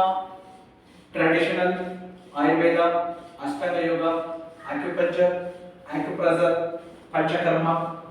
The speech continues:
ಫಿಸಿಯೋಥೆರಪಿಸ್ಟ್ ಡಾಕ್ಟರ್ ಕೆ ವಿ ಮಹಾದೇವ್. So, ಇವನು ಸಮಂತ್ ಅಂತೇಳಿ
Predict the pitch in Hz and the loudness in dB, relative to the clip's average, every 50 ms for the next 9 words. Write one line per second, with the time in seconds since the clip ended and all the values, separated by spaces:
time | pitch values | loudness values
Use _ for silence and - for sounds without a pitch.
0 | - - - - - 180 170 165 165 196 202 196 196 185 170 180 180 180 180 180 | -18 -20 -20 -10 -4 0 0 2 6 6 6 6 6 6 6 4 4 2 2 0
1 | - - - - - - - - - - - - - - - - - - - - | -2 -4 -6 -8 -8 -6 -6 -6 -6 -8 -10 -12 -14 -16 -18 -20 -20 -8 -2 0
2 | 170 165 170 165 - 165 165 170 165 160 160 160 160 160 156 151 - - - - | 2 2 2 2 0 0 0 2 2 2 2 2 2 2 2 0 0 -2 -2 -2
3 | - - - - - - - - - - - - - - - - - - - - | -4 -6 -8 -10 -12 -16 -18 -20 -20 -20 -20 -20 -20 -20 -20 -20 -20 -20 -20 -20
4 | - - - - 233 220 - - - 233 - - - - - - - - - 185 | -20 -18 -8 0 2 4 6 6 6 4 4 2 0 -4 -6 -10 -12 -12 -6 0
5 | 180 196 185 - - - 160 156 147 - - - 196 190 185 180 170 135 120 113 | 2 2 4 2 2 2 4 4 6 6 6 4 4 4 2 2 2 2 2 0
6 | - - - - | -2 -4 -8 -12